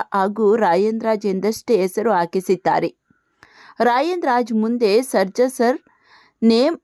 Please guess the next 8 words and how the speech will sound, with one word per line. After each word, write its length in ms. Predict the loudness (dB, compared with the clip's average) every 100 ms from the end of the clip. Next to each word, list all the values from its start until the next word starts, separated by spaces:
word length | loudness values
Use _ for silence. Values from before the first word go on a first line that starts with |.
| -6
ಬಿಟ್ಟಿರೋದು 720 | -6 -2 0 4 4 2 0 -2 -6
ಚಿರು 260 | -2 2 4
ಅಭಿಮಾನಿಗಳಿಗೆ 1000 | 2 2 2 2 2 0 0 -4 -2 0
ಬೇಸರ 480 | 2 2 0 0 0 2 2
ಮೂಡಿಸಿದೆ. 600 | 2 0 -2 -6 -4 -4 -6
ಈ 120 | -4 -4
ವಿಚಾರ 440 | -4 -6 -2 -2 2 2
ಸೋಷಿಯಲ್ 520 | 2 0 0 0 -2